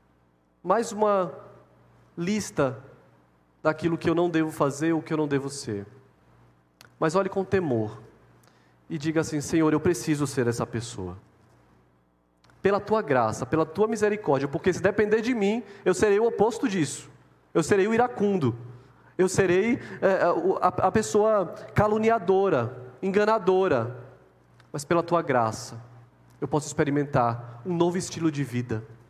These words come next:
uma nova postura." Essa é a vontade de Deus para a sua igreja. Essa é a vontade de Deus para a Igreja Presbiteriana de Petrolina.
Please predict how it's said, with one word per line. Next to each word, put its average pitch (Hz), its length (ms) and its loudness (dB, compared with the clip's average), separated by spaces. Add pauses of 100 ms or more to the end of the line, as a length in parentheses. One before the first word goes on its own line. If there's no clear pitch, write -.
(460)
uma 160 180 2
nova 147 240 2
postura." 147 760 0 (400)
Essa 180 300 2
é - 20 2
a - 20 2
vontade 170 380 2
de 170 100 -2
Deus 160 340 2 (200)
para 165 180 4
a - 20 0
sua 175 200 2
igreja. 131 520 0 (600)
Essa 180 320 2
é - 20 4
a 180 40 2
vontade 185 340 2
de 175 80 -2
Deus 196 340 2
para - 340 -2
a 185 40 2
Igreja 190 280 0
Presbiteriana 190 460 0
de 156 80 -6
Petrolina. 160 680 0